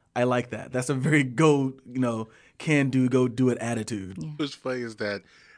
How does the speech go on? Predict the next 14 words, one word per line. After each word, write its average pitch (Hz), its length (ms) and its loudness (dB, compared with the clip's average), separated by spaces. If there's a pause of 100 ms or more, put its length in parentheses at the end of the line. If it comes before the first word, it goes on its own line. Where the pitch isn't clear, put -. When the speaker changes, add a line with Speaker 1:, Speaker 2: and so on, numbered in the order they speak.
(140)
Speaker 3:
uh, 95 400 -8 (760)
I 110 120 -2
don't 113 80 -2
know 113 60 -2
if - 80 -6
you 113 80 -8
remember 101 200 -8
this 95 120 -10
clip, 95 240 -10
but 87 100 -20
there's 98 220 -14
a 104 40 -20
clip 107 160 -10
where, 92 340 -12